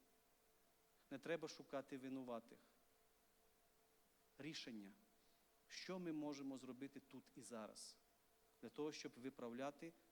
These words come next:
с-, ті обставини, які є. Це буде позиція, проактивна позиція, коли ми вирішуємо свою долю. Я завжди собі кажу так: якщо б ми двадцять четвертого лютого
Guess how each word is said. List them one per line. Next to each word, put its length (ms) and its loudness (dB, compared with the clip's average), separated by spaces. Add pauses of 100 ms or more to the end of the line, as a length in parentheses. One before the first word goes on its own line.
(320)
с-, 220 -2 (240)
ті 180 0
обставини, 760 0
які 300 -6
є. 380 0 (1200)
Це 260 2
буде 220 -4
позиція, 640 -6 (520)
проактивна 840 2
позиція, 460 -6
коли 180 0
ми 260 2
вирішуємо 680 -4 (240)
свою 380 -4
долю. 400 -2 (2250)
Я 120 2
завжди 260 6
собі 260 2
кажу 280 0
так: 260 0 (640)
якщо 260 2
б 40 0
ми 120 4
двадцять 340 2
четвертого 540 0
лютого 340 -4